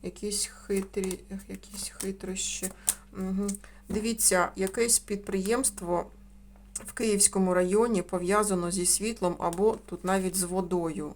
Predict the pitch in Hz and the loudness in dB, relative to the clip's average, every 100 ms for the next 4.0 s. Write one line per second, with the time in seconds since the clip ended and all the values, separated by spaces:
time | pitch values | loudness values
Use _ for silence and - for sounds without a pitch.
0 | - 170 185 - 190 170 165 165 175 - | -6 0 0 2 2 2 -2 0 0 2
1 | 214 180 180 170 202 - 180 - 185 185 | 0 0 -6 -2 0 0 0 0 0 -4
2 | - 175 165 - - - 196 - - - | -8 -10 -10 -12 -14 -12 -14 -14 -20 -20
3 | - - - - - 180 180 170 - | -20 -20 -20 -18 -14 -8 -2 -2 -2